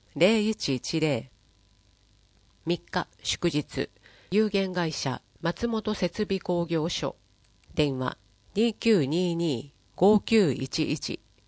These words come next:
八日土曜、株式会社強立観光。電話、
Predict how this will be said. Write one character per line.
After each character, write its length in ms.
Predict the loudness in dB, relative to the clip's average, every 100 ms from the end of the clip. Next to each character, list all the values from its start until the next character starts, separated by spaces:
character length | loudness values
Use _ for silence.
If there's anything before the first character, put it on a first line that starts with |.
| _ _ _ _ _ _ _ _ _ _ _ _ _ _ _ 0
八 200 | 4 4
日 240 | 2 -2 -2 -6
土 140 | 0
曜、 360 | 2 2 2 -4 _ _ _ _ _ -6
株 240 | -2 0
式 260 | 0 0 0
会 180 | 0 0
社 300 | -2 -4 -4 _ 0
強 220 | 4 6
立 280 | 4 -2 -2
観 220 | -2 -2
光。 380 | -4 -4 -4 -10 -18 _ -20 -20 _ 2
電 220 | 2 2
話、 200 | -2